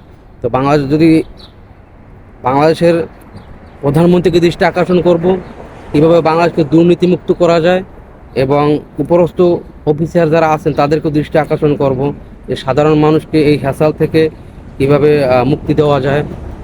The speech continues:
বা এই দুর্নীতির হাত থেকে কীভাবে মুক্তি করা যায়। যদি বাংলাদেশ বিআরটি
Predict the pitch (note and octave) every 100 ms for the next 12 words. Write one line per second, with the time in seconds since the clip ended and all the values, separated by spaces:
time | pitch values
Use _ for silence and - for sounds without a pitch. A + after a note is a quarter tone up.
0 | - - A#2+ C#3 C#3 - D#3 E3 E3 D#3
1 | D3+ D#3+ D3 D3+ D3+ C#3+ C#3 - - B2+
2 | A#2+ G#2+ G2 - - - - - C3+ D3
3 | D#3 C#3 C#3 D#3 D#3 C3+ E3 E3 F3+